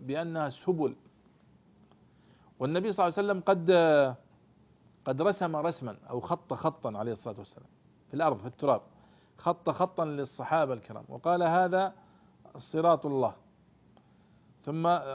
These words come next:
رسم خطوطاً جانبية وقال: "هذه السبل"، يعني سبل الشيطان، يدعو الناس للدخول فيها لأنها سبل كثيرة، الانحراف بالفواحش، الانحراف بالكفر، الانحراف بالشرك،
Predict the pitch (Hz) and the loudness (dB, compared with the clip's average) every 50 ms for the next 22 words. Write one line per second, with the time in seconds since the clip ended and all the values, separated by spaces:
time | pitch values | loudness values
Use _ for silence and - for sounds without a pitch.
0 | 143 151 180 175 - 175 170 170 156 - - 147 - 185 180 170 175 170 165 151 | 0 0 0 0 0 -2 0 0 -2 -2 -4 -6 -2 -2 0 0 0 -4 -4 -2
1 | 165 165 165 160 160 165 156 131 127 - 156 156 151 143 147 156 151 143 139 123 | -2 -2 -2 -2 -2 0 0 0 0 0 0 0 0 0 0 -2 -2 -2 -4 -6
2 | - - - - 165 160 151 151 143 131 123 113 104 - _ _ _ _ _ _ | -8 -10 -10 -4 -2 0 2 2 2 2 0 -4 -8 -14 _ _ _ _ _ _
3 | _ _ _ _ _ _ _ _ _ _ _ _ _ _ _ _ _ _ _ _ | _ _ _ _ _ _ _ _ _ _ _ _ _ _ _ _ _ _ _ _
4 | - 107 123 135 - - 196 180 180 170 147 131 - 143 139 131 - - 127 101 | -12 -8 -8 -8 -4 -2 -2 0 0 -2 -2 -4 -6 -6 -6 -6 -4 -4 -4 -4
5 | - - _ _ _ _ _ _ _ _ _ _ _ _ _ _ _ _ _ _ | -6 -12 _ _ _ _ _ _ _ _ _ _ _ _ _ _ _ _ _ _
6 | _ _ _ _ _ _ _ _ _ _ _ - - 170 214 233 214 208 196 196 | _ _ _ _ _ _ _ _ _ _ _ -6 0 4 4 4 4 6 6 6
7 | 190 190 185 - - _ _ _ _ _ _ _ _ _ - 170 160 165 170 190 | 6 6 4 2 -6 _ _ _ _ _ _ _ _ _ -10 -6 -6 -4 -2 0
8 | 180 160 131 143 147 147 139 131 143 135 - 143 135 127 127 147 131 110 104 113 | -2 -2 -2 -4 -8 -8 -6 -8 -10 -8 -6 -8 -8 -6 -4 -4 -4 -4 -4 -6
9 | 127 156 165 170 165 165 156 - 196 180 175 156 131 - 147 143 151 135 107 101 | -6 -8 -6 -4 -4 -4 -4 -6 -8 -6 -6 -6 -6 -8 -8 -6 -6 -6 -6 -8
10 | - _ _ _ _ _ _ _ _ _ _ _ _ - - 131 123 - - - | -12 _ _ _ _ _ _ _ _ _ _ _ _ -10 -8 -8 -8 -6 -2 2
11 | 139 139 135 123 113 123 123 127 127 120 110 - 127 127 127 127 123 117 - 123 | 4 6 4 4 2 -4 -6 -6 -6 -6 -8 -8 -4 -2 0 0 0 0 -2 -6
12 | 117 - 127 127 123 120 110 - - 127 127 123 123 113 104 107 117 120 117 117 | -10 -10 -10 -10 -10 -10 -12 -8 -6 -2 0 0 -2 -2 -4 -10 -12 -12 -12 -12
13 | - - 139 120 120 127 127 120 120 117 107 - 120 127 131 127 104 107 117 120 | -12 -12 -12 -12 -8 -8 -6 -6 -8 -8 -14 -12 -8 -4 -4 -4 -4 -6 -12 -16
14 | 101 - _ - 147 143 131 - - | -16 -16 _ -8 -6 -6 -6 -8 -12